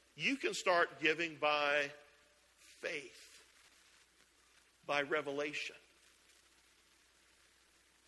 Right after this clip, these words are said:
biblically, consistently, as an act of worship, in a greater way than you ever thought possible. Let me give you another reason we have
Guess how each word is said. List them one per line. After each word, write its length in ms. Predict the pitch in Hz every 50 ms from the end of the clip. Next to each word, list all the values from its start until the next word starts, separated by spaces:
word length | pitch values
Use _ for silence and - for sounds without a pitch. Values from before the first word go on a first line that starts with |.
| 117 113 135
biblically, 680 | 175 165 160 135 139 123 110 - - - - - - - _ -
consistently, 840 | - 151 143 - - - 175 165 - - - 143 - - 90 85 - - - - -
as 160 | 160 160 143
an 60 | 160
act 220 | 165 170 170 - 165
of 140 | 139 127 131
worship, 520 | 147 165 185 185 180 - - 98 - - - - _ _ - - - _ _ - - - _ - - - _ -
in 100 | 139 156
a 40 | 151
greater 400 | 131 131 143 170 185 196 202 190
way 180 | 185 202 214
than 100 | 190 175
you 120 | 165 170 175
ever 140 | 175 175
thought 260 | 170 - 185 180 - -
possible. 500 | 175 180 226 262 - - - - - - _ _ _ - _ _ _ _ _ _ _ _ _ _ _ _ _ _ _ _ _ _ - - - -
Let 120 | 233 247
me 60 | 277
give 140 | 247 254 226
you 60 | 208
another 240 | 185 170 170 165 165
reason 300 | 151 147 131 - 143 131
we 140 | 135 131 147
have 300 | 143 127 123 120 117